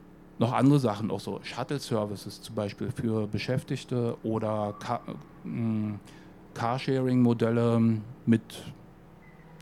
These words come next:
E-Autos oder Rufbussysteme zur Ergänzung des Ö P N V im ländlichen Raum, wo es sich vielleicht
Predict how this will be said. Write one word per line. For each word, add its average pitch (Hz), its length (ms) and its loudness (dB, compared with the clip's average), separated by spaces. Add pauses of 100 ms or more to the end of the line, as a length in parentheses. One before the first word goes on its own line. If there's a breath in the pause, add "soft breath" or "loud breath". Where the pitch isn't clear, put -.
E-Autos 120 880 -2 (540 loud breath)
oder 117 200 8
Rufbussysteme 139 1200 4
zur 131 180 2
Ergänzung 123 560 4
des - 200 -4
Ö 135 100 0
P 131 160 -2
N 127 160 2
V 127 380 0
im 110 640 2 (560)
ländlichen 120 440 2
Raum, 156 440 4
wo 120 100 0
es 117 80 -4
sich 120 160 -6
vielleicht 113 400 -4